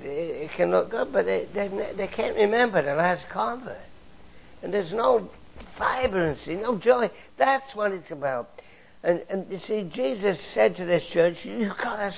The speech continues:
strengthen what remained." There was something there. In other words, he didn't say, "Look, what you need is a lot of new ideas. You need a fresh, innovative approach." You know what he wanted them to do? Just go back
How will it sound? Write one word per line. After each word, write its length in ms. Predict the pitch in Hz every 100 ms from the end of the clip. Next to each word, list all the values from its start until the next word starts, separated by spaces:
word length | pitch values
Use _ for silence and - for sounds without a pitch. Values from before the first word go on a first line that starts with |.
| -
strengthen 680 | - 240 254 220 - 175 175
what 280 | 214 214 -
remained." 540 | 233 233 247 247 226
There 80 | 214
was 320 | 240 285 262
something 380 | - 214 190 202
there. 320 | 254 285 185 - - -
In 100 | 254
other 200 | 262 240
words, 200 | 240 220 - - - - - - -
he 140 | -
didn't 280 | 320 349 330
say, 240 | - 233 226
"Look, 260 | 226 196
what 280 | 170 220 247
you 140 | 226 226
need 160 | 196
is 60 | 147
a 80 | 151
lot 260 | 196 254
of 60 | 240
new 160 | 233
ideas. 500 | 220 202 156 196 202
You 120 | 170 170
need 200 | 160 143
a 100 | 131 -
fresh, 280 | 143 233 220
innovative 540 | 190 190 175 160 151
approach." 500 | 147 - 233 240 220 - - - - -
You 80 | 269
know 140 | 269 269
what 120 | 262
he 80 | 233
wanted 280 | 233 240 240
them 140 | 226 -
to 80 |
do? 220 | 233 254 339 - - - -
Just 260 | 247 - -
go 240 | - 196
back 380 | 160 196 208